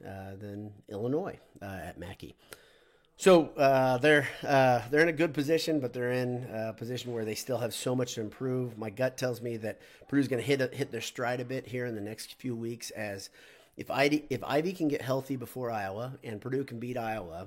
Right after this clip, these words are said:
I think Purdue could get, could start feeling some momentum. The problem with this team, over and over and over, um, we can point at defensive problems, we can point at free throw shooting, but I think they all come back to the same thing. Hunt, uh, Painter, um, pointed at this as a,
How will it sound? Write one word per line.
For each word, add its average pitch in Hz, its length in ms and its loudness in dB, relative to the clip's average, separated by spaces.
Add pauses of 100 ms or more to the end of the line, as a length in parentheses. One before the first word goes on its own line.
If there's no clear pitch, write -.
I 113 100 -8
think 113 180 -6
Purdue 117 240 -6
could 101 160 -14
get, - 280 -10
could 120 160 -8
start - 280 0
feeling 139 320 2
some 113 140 -8
momentum. 113 440 -4 (240)
The 110 80 -10
problem 156 340 2
with 135 160 -4
this - 160 -10
team, 101 380 -8 (420)
over 139 320 4
and 110 200 -4
over 120 340 -4
and 104 100 -4
over, 98 440 -8 (460)
um, 98 300 -8
we 120 120 -6
can 123 100 0
point 156 280 4
at - 160 -6
defensive 113 480 -6
problems, 107 440 -6
we 117 100 -8
can 110 160 -6
point 123 360 -6
at 104 260 -10
free 151 240 0
throw 98 300 -10
shooting, 85 440 -14
but 117 120 -4
I 123 80 4
think - 180 -2
they 120 80 0
all 127 160 2
come 120 160 -4
back 113 200 -6
to 110 60 -10
the 104 80 -12
same 107 300 -4
thing. 87 420 -8
Hunt, 143 220 2 (140)
uh, 98 280 -6
Painter, 147 440 0 (380)
um, 92 380 -8 (280)
pointed 151 400 2
at 101 180 -12
this 104 280 -8
as 110 260 -8
a, 101 320 -8